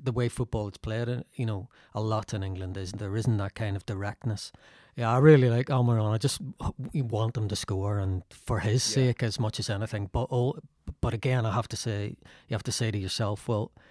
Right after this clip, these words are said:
Speaker 1: yeah, he's been here almost a year, and that seems like a long time in, in football, but it isn't that long."
Speaker 2: I think he's a decent player. I, I,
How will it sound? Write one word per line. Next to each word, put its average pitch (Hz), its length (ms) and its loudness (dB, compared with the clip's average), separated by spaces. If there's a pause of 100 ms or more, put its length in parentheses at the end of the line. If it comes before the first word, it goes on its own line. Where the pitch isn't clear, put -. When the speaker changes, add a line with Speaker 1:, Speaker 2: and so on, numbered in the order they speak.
(320)
Speaker 1:
yeah, 127 160 4
he's 120 140 6
been 143 260 8
here 117 300 4
almost 117 440 2
a 110 40 0
year, 104 360 -2
and 101 160 -2
that 104 200 -4
seems - 640 8
like 107 140 0
a 107 60 0
long 98 240 2
time 98 260 0
in, 98 220 0 (100)
in 95 180 2
football, 98 420 -4
but 127 160 -2
it 135 180 0
isn't 165 220 8
that 113 180 2
long." 98 340 -2 (220)
Speaker 2:
I 127 120 4
think - 160 0
he's 107 100 -4
a 113 40 -2
decent - 320 -8
player. 127 220 4
I, 113 180 6 (180)
I, 110 140 2